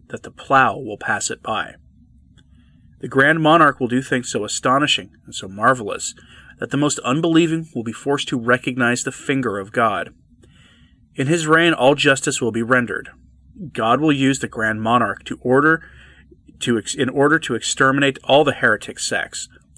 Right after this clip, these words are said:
all the superstitions, and to spread, in concert with this holy pontiff, the Catholic religion in all the universe, except in Palestine, land of malediction.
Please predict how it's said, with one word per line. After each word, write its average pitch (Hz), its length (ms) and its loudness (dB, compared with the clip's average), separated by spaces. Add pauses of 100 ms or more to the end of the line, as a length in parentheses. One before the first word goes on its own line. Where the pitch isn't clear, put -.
all 143 180 2
the 165 80 0
superstitions, - 800 -4 (420)
and 113 120 -10
to 110 60 -8
spread, 120 460 0 (380)
in - 80 -20
concert - 460 -4
with 107 140 -16
this 104 140 -8
holy 120 260 0
pontiff, - 540 -4 (340)
the 131 80 -4
Catholic 156 440 -2
religion 120 380 -2
in 113 100 -2
all 101 200 -8
the 104 100 -12
universe, 107 540 -6 (520)
except - 380 -2
in 107 80 -16
Palestine, 110 680 -6
land 98 380 -10
of 104 140 -12
malediction. 98 760 -10